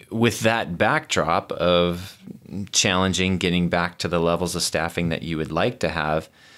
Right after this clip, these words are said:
um, we heard recently that the summer season of twenty twenty-one now, this year, that the summer season in Carlsbad was really strong. And, and that's, of course, the tourists, not the business travel, but did you guys have, did you feel like that, that your numbers were good in the summer?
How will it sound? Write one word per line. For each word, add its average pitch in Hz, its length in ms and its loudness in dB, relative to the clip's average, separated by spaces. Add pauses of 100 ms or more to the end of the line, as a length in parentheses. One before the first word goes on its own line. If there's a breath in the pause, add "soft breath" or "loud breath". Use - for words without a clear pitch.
(280 soft breath)
um, 85 680 0
we 90 240 -2
heard 101 320 2
recently 90 540 2
that 85 320 -2 (220)
the - 80 -2
summer 127 520 4
season 85 460 2
of 80 100 -4
twenty 98 240 2
twenty-one 95 680 0
now, 71 320 -4
this 92 300 0
year, 71 300 -2 (560 soft breath)
that 85 220 -2
the - 80 -4
summer 120 400 2
season 85 400 2
in 82 120 0
Carlsbad 80 460 0
was 80 180 -6
really 92 280 2
strong. 82 720 2
And, 85 160 0
and 98 160 0
that's, 113 220 0
of - 60 -8
course, - 320 0
the 90 80 -4
tourists, 95 680 4
not 90 200 0
the 87 80 0
business 95 440 0
travel, 87 340 0
but 85 240 0 (360 loud breath)
did 87 160 -2
you 90 100 2
guys 90 220 2
have, 90 300 -2
did 87 160 -2
you 92 140 0
feel 95 380 2
like 101 240 2
that, 117 260 0
that 101 80 0
your 90 160 0
numbers 92 320 2
were 95 80 2
good 92 260 2
in 101 80 2
the 92 60 0
summer? 107 420 -2